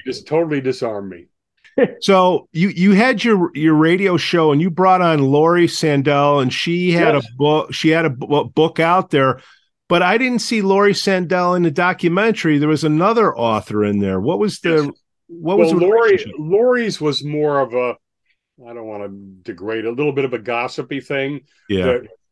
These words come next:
Speaker 1: that dealt with the family only, that Andy co-, cooperated with. Ruth did, but she didn't like the book, how she came off.
Speaker 2: Yeah.
Speaker 1: Diana Enriquez, by the way, who's outstanding in it. Now, she's
Speaker 2: Mm-hmm.
Speaker 1: better than me, I, you know, talking. And, um,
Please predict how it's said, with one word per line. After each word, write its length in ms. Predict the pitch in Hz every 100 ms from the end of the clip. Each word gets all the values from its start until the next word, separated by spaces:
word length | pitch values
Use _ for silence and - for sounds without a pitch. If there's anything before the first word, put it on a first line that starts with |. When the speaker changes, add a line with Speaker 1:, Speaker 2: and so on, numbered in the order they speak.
| 151
Speaker 1:
that 220 | 143 143
dealt 220 | 131 180 196
with 140 | 151
the 80 | 131
family 600 | - 151 143 147 123 117
only, 500 | 123 127 123 107 101
that 160 | 113
Andy 580 | 123 135 143 135 127 - _ _ _ _
co-, 280 | 139 127 -
cooperated 560 | - 131 139 - 135 123
with. 300 | 117 123 110
Ruth 340 | 120 170 175
did, 220 | - 135 123
but 100 | 117
she 160 | 151
didn't 220 | 143 127
like 220 | 123 120 113
the 80 |
book, 340 | 95 107 95 -
how 140 | 104
she 160 | - 107
came 280 | 95 110 101
off. 280 | 101 92 - _ _ _ _ -
Speaker 2:
Yeah. 140 | 147
Speaker 1:
Diana 280 | 156 202 208 139 139
Enriquez, 600 | 139 214 185 131 113 98
by 240 | 107 131
the 80 | 123
way, 140 | 123 110
who's 180 | 117
outstanding 840 | 127 113 - - 185 196 190 113 101
in 140 | 90
it. 140 | 82 _ _ _ _
Now, 60 | 107
she's 120 | 90
Speaker 2:
Mm-hmm. 100 | 95
Speaker 1:
better 200 | 196 180
than 200 | 131 131
me, 240 | 185 165 92
I, 100 | 104
you 140 | 127
know, 180 | 107 92
talking. 560 | - 139 165 107 113 _ _ _
And, 460 | - 131 127 131 127
um, 520 | 120 117 120 131 127